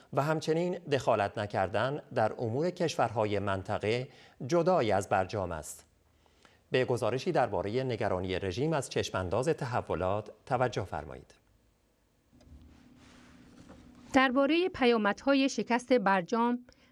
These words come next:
Speaker 2: و چشمانداز اوضاع حکومت آخوندی در سال پیش رو،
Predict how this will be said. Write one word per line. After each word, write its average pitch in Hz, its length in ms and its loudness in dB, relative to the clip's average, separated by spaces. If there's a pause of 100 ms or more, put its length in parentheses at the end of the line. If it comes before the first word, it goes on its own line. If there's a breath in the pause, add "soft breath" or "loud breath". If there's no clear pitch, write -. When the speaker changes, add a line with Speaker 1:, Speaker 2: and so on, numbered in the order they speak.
(120 soft breath)
Speaker 2:
و 214 60 0
چشمانداز 247 720 2
اوضاع 262 600 4
حکومت 226 520 -2
آخوندی 214 800 0 (280 loud breath)
در 247 140 2
سال 320 340 2
پیش 220 280 -4
رو، 240 400 0